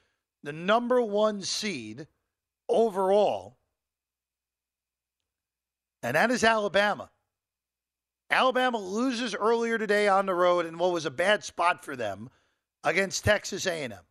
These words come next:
No arguing that. They clinched the number one seed already in the S E C tournament.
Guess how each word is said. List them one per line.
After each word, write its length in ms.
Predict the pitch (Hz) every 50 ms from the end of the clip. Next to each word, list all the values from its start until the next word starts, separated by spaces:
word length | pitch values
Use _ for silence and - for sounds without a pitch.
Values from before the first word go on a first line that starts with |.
| _ _ _ _ _ _ _ _ _ _ _ _ _ _ _ _ _ _ _ _ _ _ _ _ _ _
No 240 | - - 170 208 202
arguing 340 | 202 208 190 165 196 196 185
that. 200 | 185 180 185 185
They 80 | 160 135
clinched 340 | - - 208 196 - -
the 60 | 175 196
number 200 | 196 190 185 185
one 180 | 185 185 180
seed 260 | - - - 190 190
already 540 | 175 165 165 160 185 226 247 233 233 226 220
in 80 | 196 196
the 180 | 185 180 180
S 220 | 185 175 165 - 165
E 60 | 143
C 180 | - - 139 113
tournament. 440 | - 208 233 233 233 220 220 208